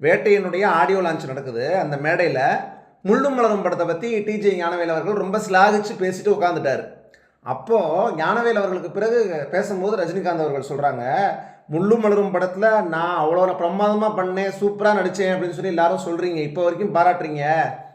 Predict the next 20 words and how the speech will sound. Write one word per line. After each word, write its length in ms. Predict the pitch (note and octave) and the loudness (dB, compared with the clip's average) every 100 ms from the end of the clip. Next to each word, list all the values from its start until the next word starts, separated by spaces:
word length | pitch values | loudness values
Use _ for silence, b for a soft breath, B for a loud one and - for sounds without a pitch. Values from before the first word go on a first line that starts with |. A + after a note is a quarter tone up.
| _ | _
அது 160 | - C#3 | -6 -4
நானே 420 | C3+ C3 E3 G#3+ A3+ | 0 2 2 2 2
கிடையாது, 480 | F#3+ F#3 F3 D3+ D#3 C#3 - B B - | 2 2 2 0 0 -2 -6 B B -2
அது 160 | D#3+ F3 | 0 2
வந்து 200 | G3+ B3+ | 0 0
மகேந்திரன், 600 | F#3+ G3 C#4+ C4+ G#3+ D3 - - _ _ - | 0 2 2 0 -4 -6 -12 -18 _ _ -12
மகேந்திரன் 640 | B2 F3 C4 C4 B3 A3 | -4 0 2 2 0 2
சார் 180 | G#3 F3+ | 2 2
என்ன 220 | E3 G3+ B3 - | 0 0 -2 -2
சொன்னாரோ 420 | G3 A3+ A3 B3+ | -2 2 2 4
அதை 180 | C4+ G#3+ | 4 2
நான் 180 | G3+ E3+ | 0 -2
அப்படியே 300 | G3+ A#3 C4 | -2 0 0
செஞ்சேன், 500 | C4+ G3+ G#3 G3+ D3 - - - _ - | 0 -2 -2 -2 -4 -6 -16 -20 _ 0
அதுல 240 | D#3+ G#3+ | 4 4
நீங்க 200 | G3 F3+ | 2 -2
ஸ்கிரீன்ல 380 | D#3+ B3 C#4+ C4+ G#3 | -4 -6 -2 0 4
பார்த்தது 320 | G3+ G#3+ B3 A#3 | 4 2 0 -2
என்ன 200 | G3 A#3 | -2 -2
கிடையாது, 380 | G#3 A3 G3+ | 0 2 2